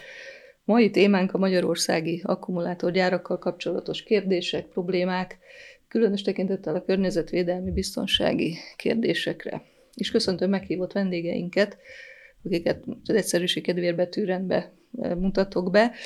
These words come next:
Meghívott vendégünk Borbíró Mihály, katasztrófavédelmi, ö, hozzáértő és tűzoltó, nyugdíjas tűzoltó, aki Gödváros közbiztonsági referense is volt egy időben.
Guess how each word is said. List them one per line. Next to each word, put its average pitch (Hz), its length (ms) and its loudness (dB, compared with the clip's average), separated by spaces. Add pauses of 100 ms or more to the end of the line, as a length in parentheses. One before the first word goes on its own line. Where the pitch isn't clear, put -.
(160)
Meghívott 196 420 0
vendégünk 196 500 4
Borbíró 190 680 2
Mihály, 196 680 4 (260)
katasztrófavédelmi, 180 1400 0
ö, 170 400 2 (420)
hozzáértő 196 680 4
és 185 120 6
tűzoltó, 180 760 2
nyugdíjas 185 380 0
tűzoltó, 180 540 0
aki 196 360 2
Gödváros 180 640 4
közbiztonsági 175 720 -2
referense 175 600 -2
is 175 160 -4
volt 175 220 -2
egy 170 120 -2
időben. 180 540 0